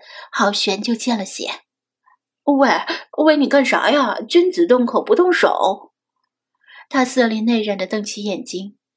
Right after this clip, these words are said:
缩头缩腰，躲在老查的身后。“陛下息怒，老朽也觉得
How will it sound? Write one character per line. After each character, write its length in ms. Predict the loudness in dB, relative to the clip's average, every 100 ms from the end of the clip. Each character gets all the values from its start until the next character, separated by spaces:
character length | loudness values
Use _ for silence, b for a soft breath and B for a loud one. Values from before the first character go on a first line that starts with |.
| b b
缩 240 | -2 2 2
头 160 | 0
缩 240 | -2 0 0
腰， 380 | 2 2 2 B B B B -2
躲 240 | 2 2
在 340 | 0 0 -2 -2
老 200 | -2 -2
查 180 | -2 -2
的 100 | -2
身 200 | -2 -4
后。 80 | -6 -12 -12 -14 _ _ _ _ _ _ _ _ _ -12
“陛 360 | -10 -10 -8
下 300 | -4 -2 -2
息 540 | -2 -2 -2 -4 -2 0
怒， 200 | 0 -4 -16 _ _ _ b b b _ -4
老 360 | -2 2 2
朽 520 | 0 0 2 2 2
也 200 | 2 0
觉 340 | 0 0 2 2
得 320 | 0 0